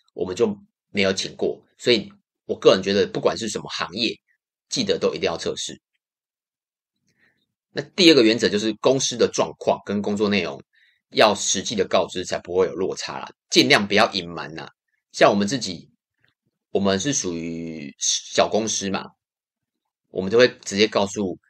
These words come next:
来面试的人说，“我们这边是小公司，所以升迁几乎不可能，因为我们没有二三十个人，也不需-，也不需要设主管，直接对我这样子，所以基本上没有什么升迁。”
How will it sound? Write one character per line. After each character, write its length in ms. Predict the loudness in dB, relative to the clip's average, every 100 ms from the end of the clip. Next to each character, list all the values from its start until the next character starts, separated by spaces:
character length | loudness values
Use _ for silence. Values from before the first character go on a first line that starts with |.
| _
来 140 | -4 -2
面 200 | 0 -2
试 160 | -2
的 120 | -4 -4
人 120 | -6
说 200 | -6 -4
，“我 80 | -4
们 100 | -4
这 120 | -2
边 180 | -2 -2
是 140 | -4 -6
小 160 | -6
公 180 | -4 -4
司， 160 | -4 -2
所 100 | -2
以 80 |
升 280 | -2 -2 -2
迁 200 | 0 -2
几 180 | -2 -4
乎 120 | -6
不 120 | -6 -8
可 160 | -8
能， 80 | -8 -12 _ _ _ _ _ _
因 100 | 0
为 60 | 2
我 60 |
们 80 | 0 -8
没 140 | -2 0
有 100 | 0 0
二 80 | -2
三 180 | -2 -6
十 140 | -6
个 120 | -4
人， 120 | -6 -8 -18 _
也 120 | -8
不 140 | -6 -6
需-， 180 | -8 -8
也 120 | -4 -4
不 120 | -4
需 120 | -2
要 100 | 0
设 200 | 2 -2
主 200 | -2 -12
管， 180 | -8 -8 -8 _ _ _ _ _ _ _ _ _ _ _ _ _ -10
直 180 | -4
接 160 | 2 2
对 220 | 4 2
我 220 | 2 -6 -8
这 80 | -6
样 140 | -6
子， 160 | -10 -6
所 140 | 0
以 120 | 0 0 -6 _ _
基 120 | -4
本 100 | -2
上 120 | 0
没 100 | 0
有 100 | 0
什 120 | -2
么 80 | -8
升 220 | -8 -8
迁。” 200 | -6 -8